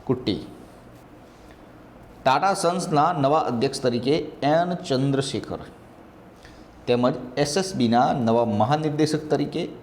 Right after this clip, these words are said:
એસ એલ થાઓસેનને બનાવવામાં આવ્યા છે. તો મિત્રો, આ હતા આજના વીડિયોના માહિતી.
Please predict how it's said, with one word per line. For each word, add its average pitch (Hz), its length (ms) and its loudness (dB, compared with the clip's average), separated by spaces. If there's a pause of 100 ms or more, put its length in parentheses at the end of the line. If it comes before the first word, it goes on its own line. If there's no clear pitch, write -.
(140)
એસ 147 280 0
એલ 160 220 2 (560)
થાઓસેનને 120 640 0
બનાવવામાં 95 540 -2
આવ્યા 78 180 -4
છે. - 360 -16 (680)
તો 123 60 0
મિત્રો, 143 260 0 (160)
આ 139 160 0
હતા 156 160 0 (180)
આજના 110 260 0
વીડિયોના 123 420 -2 (460)
માહિતી. 120 440 -2